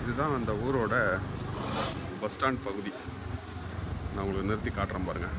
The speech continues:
ஒரே நிமிஷம். இதுதாங்க இந்த ஊரோட பஸ் ஸ்டாண்ட் பகுதி. பாருங்க, பெரிய பெரிய தலைவர்கள், எம் ஜி ஆர், காமராஜர், அப்புறம் வந்து நேரு, அவங்களுடைய சிலை,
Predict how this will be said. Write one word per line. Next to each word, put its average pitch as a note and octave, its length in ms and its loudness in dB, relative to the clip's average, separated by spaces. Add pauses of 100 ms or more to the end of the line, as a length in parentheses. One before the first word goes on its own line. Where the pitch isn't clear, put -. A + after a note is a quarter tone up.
ஒரே F#2+ 180 0
நிமிஷம். G#2 300 -2 (880)
இதுதாங்க B2 380 12 (240)
இந்த F#2+ 180 12
ஊரோட G#2 300 12
பஸ் F#2+ 120 10
ஸ்டாண்ட் G#2+ 240 8
பகுதி. F#2 260 8 (220)
பாருங்க, A2 300 12 (160)
பெரிய G#2 240 10
பெரிய F2+ 140 10 (100)
தலைவர்கள், F#2 420 8 (160)
எம் G2 160 10
ஜி G2 160 8
ஆர், F2+ 120 6 (100)
காமராஜர், F#2 600 8 (1000)
அப்புறம் F#2+ 280 4
வந்து F#2 160 6 (140)
நேரு, G#2 260 12 (300)
அவங்களுடைய F2+ 440 8 (280)
சிலை, G2 240 10